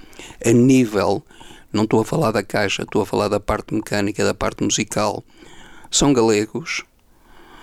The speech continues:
Os pedreiros que constroem imenso Braga, imenso Guimarães, imenso Minho,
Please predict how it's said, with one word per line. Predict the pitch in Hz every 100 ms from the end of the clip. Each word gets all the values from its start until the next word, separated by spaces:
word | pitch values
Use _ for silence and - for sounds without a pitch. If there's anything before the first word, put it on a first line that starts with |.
| - - -
Os | - -
pedreiros | - 147 160 160 131 -
que | -
constroem | 131 127 - 127 135 123 -
imenso | 131 131 127 147 156 - - 110
Braga, | 110 123 120
imenso | 120 117 127 143 -
Guimarães, | - 120 117 123 123 113
imenso | 113 117 120 113 -
Minho, | 113 120 120 113 147